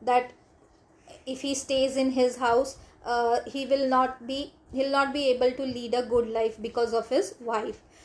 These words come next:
So wha-, he decided that he will take, uh, Rampal to Mahendralal. And Mahendralal, he was not only Nandini's brother, but he was also a good friend of Sitaram and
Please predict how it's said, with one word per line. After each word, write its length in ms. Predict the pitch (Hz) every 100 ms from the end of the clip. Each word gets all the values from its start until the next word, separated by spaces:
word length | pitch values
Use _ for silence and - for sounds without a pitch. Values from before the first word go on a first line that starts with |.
| -
So 400 | - 254 269 403 - _ - - - - - -
wha-, 160 | - - -
he 160 | 202 240
decided 680 | 240 - 240 226 269 311
that 180 | 254 247
he 180 | 262 247
will 180 | 247 240 -
take, 240 | 254 262 - -
uh, 200 | - 226
Rampal 480 | 233 220 220 233 226
to 200 | 302 494 -
Mahendralal. 760 | 233 254 247 240 233 220 208 220 - - -
And 200 | 247 247
Mahendralal, 720 | 247 247 262 269 285 277 285
he 80 | 285
was 280 | 254 262 262
not 300 | 247 240 240
only 260 | 269 277 285
Nandini's 600 | 262 240 262 254 262 226
brother, 480 | 226 233 226 311 254
but 160 | 254
he 140 | 254 240
was 240 | 240 247
also 320 | 233 233 262 262
a 260 | - 370 - - -
good 200 | 220 269
friend 360 | 269 254 247 233
of 120 | 247
Sitaram 640 | - 254 247 233 233 269 466 - - -
and 240 | 240 277